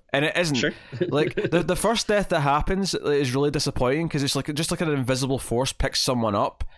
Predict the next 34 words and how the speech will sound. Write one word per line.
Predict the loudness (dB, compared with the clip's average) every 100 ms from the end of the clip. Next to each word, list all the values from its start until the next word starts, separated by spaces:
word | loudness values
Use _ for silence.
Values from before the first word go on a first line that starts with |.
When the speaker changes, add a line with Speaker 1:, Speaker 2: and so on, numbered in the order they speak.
| -6 0
Speaker 1:
off | 0 2
Speaker 2:
Mm-hmm. | 2
Speaker 1:
camera | 2 2 0 -2 -6 -20 -4
and | -2
just | -2 -2
drops | 0 0 0
them | -2 -2 -4 -10 -20 _ -10
back | -2 -2 0
into | -4 -2 -2
shot, | 0 0 0 -2 -14 -20 -4
and | 0
I'm | 2 0
like, | 0
Speaker 2:
Yeah. | -2 -6 _ _ _
Speaker 1:
"That's | 0 2
it." | 2 2 -2 _ _ -4
Okay, | 0 -2 -2
'cause | -4 -4 -4
the | -2
fun | 2 4
of | 4
Final | 2 2
Destination, | 2 2 2 2
of | -2
course, | 0 0 0
is | 0 0
that, | 0
okay, | 0 0
what | 2 2 0
wacky, | 0 2 2 0 0 0
weird | 2 0 0
mousetrap-esque, | 2 2 0 0 0 2 0 0 0 0 -6 -12 _
like, | -4 -4
contrivance | -2 -4 0 0 2 0 0 0 -2